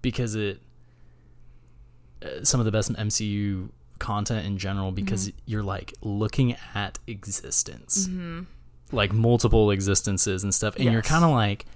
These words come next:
Speaker 1: "Wait, wait, wait. Is it good that there are more lives and more choices being made,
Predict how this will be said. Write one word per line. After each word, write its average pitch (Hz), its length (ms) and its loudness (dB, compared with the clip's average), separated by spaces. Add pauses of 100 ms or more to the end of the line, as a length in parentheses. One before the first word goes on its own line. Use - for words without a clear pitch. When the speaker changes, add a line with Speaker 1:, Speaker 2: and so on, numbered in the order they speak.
(520)
Speaker 1:
"Wait, 139 120 8
wait, 120 140 6
wait. 92 280 0 (540)
Is 117 220 4
it 143 340 4
good 147 640 2 (240)
that 120 280 0
there 120 240 2
are 117 60 2
more 110 640 2 (680)
lives 117 380 0
and 107 100 2
more 98 140 -2
choices 113 460 0
being 123 260 2
made, 120 480 0